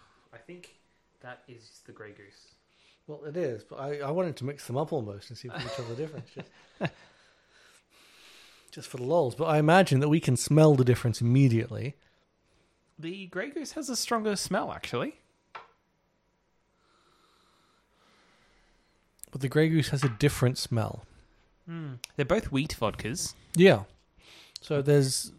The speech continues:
Speaker 2: there should be some similarities there.
Speaker 1: Mm.
Speaker 2: I, I would expect, and this is,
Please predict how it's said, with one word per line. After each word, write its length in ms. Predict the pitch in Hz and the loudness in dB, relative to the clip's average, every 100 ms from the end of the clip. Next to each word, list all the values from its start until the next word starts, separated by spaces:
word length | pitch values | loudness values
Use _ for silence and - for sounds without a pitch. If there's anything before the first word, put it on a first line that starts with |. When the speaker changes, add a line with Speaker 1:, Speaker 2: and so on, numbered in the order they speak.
| - | 2
Speaker 2:
there 180 | 147 | 6
should 320 | 151 - 214 190 | 6 6 2 4
be 140 | 170 | 4
some 400 | - - 147 151 | 4 4 6 6
similarities 880 | - 160 139 123 147 135 - 110 - | 6 4 4 6 6 6 4 -2 -2
there. 200 | 117 104 - _ - | -6 -6 -12 _ -8
Speaker 1:
Mm. 320 | 131 117 107 117 - | -6 -6 -8 -10 -4
Speaker 2:
I, 180 | 147 143 | -2 2
I 120 | 147 | 6
would 180 | 175 151 | 8 6
expect, 560 | 127 - 196 135 117 | 2 4 6 8 6
and 200 | - 156 | 0 2
this 160 | 180 - | 2 4
is, 320 | 170 147 123 | 4 4 2